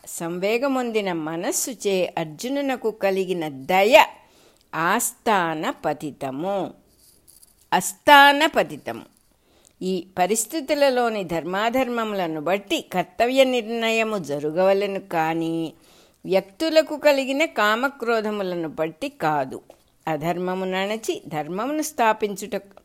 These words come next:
స్థాపించుట పరిపాలకుని కర్తవ్యము. ఆ ప్రయత్నమున ఒక్కొక్కప్పుడు యుద్ధం ఆవశ్యకమగును. అది ఏ ధర్మయుద్ధము.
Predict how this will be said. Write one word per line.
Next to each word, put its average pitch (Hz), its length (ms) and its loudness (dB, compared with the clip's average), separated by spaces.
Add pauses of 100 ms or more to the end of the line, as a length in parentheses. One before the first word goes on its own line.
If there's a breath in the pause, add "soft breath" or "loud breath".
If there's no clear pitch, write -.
స్థాపించుట 233 960 0 (640 loud breath)
పరిపాలకుని 220 800 2
కర్తవ్యము. 160 760 -4 (120)
ఆ 165 140 2
ప్రయత్నమున 247 800 -2
ఒక్కొక్కప్పుడు - 800 -6
యుద్ధం 208 460 -6
ఆవశ్యకమగును. 180 1080 -4
అది 151 200 -4
ఏ 208 180 2
ధర్మయుద్ధము. 202 920 -2